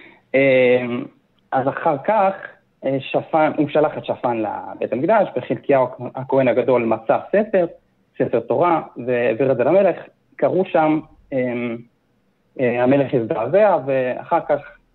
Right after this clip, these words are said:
אמ, עשו את הפסח. עשו שם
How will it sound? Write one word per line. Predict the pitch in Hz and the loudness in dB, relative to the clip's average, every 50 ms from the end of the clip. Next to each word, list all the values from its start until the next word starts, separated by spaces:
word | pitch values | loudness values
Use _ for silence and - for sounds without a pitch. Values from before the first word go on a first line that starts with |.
| _ _ - | _ _ -12
אמ, | - 131 127 123 123 - 120 120 120 120 - _ _ _ _ _ _ _ _ _ _ _ _ - - | -8 -8 -8 -6 -8 -8 -10 -10 -12 -14 -18 _ _ _ _ _ _ _ _ _ _ _ _ -6 -4
עשו | 139 135 - 151 | -4 -2 0 0
את | 135 135 | 2 2
הפסח. | 139 135 135 117 - 107 107 - - _ _ _ _ _ _ _ _ _ - | 2 0 0 0 0 -4 -6 -6 -12 _ _ _ _ _ _ _ _ _ -20
עשו | - - - 240 | -14 -4 -4 -2
שם | 233 233 202 | 0 0 0